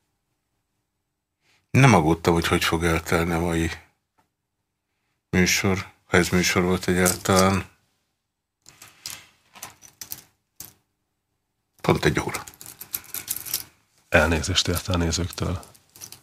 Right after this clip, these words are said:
Speaker 1: Amikor kirúgtak a rádióból, akkor valami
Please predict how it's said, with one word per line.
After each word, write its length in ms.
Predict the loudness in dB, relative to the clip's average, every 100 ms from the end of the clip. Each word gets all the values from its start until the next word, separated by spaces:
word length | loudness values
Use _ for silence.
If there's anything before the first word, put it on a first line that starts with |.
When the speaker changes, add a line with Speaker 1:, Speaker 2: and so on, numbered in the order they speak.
| _ _ _ -20 -10 -6 -6 -10 -16 -10 -8 -8 -12 _ _ 0
Speaker 1:
Amikor 720 | 2 2 0 2 2 2 -6 -12 -14 _ _ _
kirúgtak 480 | 2 2 2 -2 -4
a 60 | -4
rádióból, 720 | -4 -4 -4 -4 -4 -4 -4
akkor 340 | -6 -8 -8 -10 -20 _ _ _ _ _ -10 -2
valami 460 | 0 0 -2 -6